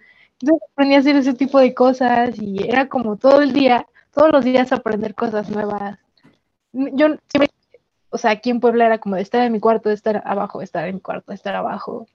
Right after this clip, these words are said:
no hacer nada, estar en la compu, ya sabes. Pero ella era como de, bueno, aprendes a hacer pan, a-, aprendes a hacer galletas, aprendes a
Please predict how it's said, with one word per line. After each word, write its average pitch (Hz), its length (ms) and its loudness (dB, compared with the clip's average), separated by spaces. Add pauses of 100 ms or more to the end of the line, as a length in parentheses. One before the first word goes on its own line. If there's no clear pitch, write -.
(120)
no 220 100 0
hacer 208 280 -2
nada, 196 240 -2
estar 202 180 -4
en 202 100 0
la 190 100 -2
compu, 196 360 -4
ya 196 140 -6
sabes. 214 360 -2 (380)
Pero 254 160 6
ella 294 140 6
era 302 120 6
como 254 240 -2
de, 233 80 4
bueno, 285 240 2
aprendes 269 380 0
a 247 40 2
hacer 233 220 0
pan, 233 240 0
a-, 220 60 -2
aprendes 233 360 -6
a 233 40 0
hacer 220 200 -2
galletas, 202 520 -4
aprendes 214 520 -8
a - 280 -12